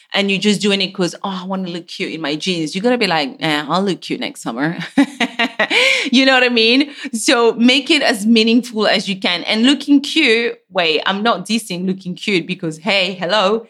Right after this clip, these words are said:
ex-professional dancer and model here. Trust me, appearance matters. At least for me, I'm shallow. <laughs> I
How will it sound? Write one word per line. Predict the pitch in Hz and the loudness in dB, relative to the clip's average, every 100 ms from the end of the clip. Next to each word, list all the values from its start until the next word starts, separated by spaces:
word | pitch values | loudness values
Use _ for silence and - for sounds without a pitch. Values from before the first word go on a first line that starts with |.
| _ - | _ -10
ex-professional | - 233 226 208 220 196 | -6 -6 -4 -4 -2 -2
dancer | 190 175 208 170 | 0 -2 -2 -2
and | 180 | 0
model | 185 185 175 | 0 2 0
here. | 170 170 170 165 _ _ _ _ | -2 -2 -2 -2 _ _ _ _
Trust | - 208 - - | -4 -2 -2 -6
me, | 185 160 - | -2 -2 -2
appearance | 190 - 196 190 190 190 | -4 -2 0 0 -2 -4
matters. | 175 175 180 202 202 - - | -2 2 2 2 -2 -8 -4
At | 170 | 0
least | 220 - | 0 0
for | 202 | -2
me, | 202 185 247 - | 0 2 0 0
I'm | 202 | -4
shallow. | 190 - 180 180 185 240 262 | -2 0 2 4 4 4 0
<laughs> | |
I | - | -2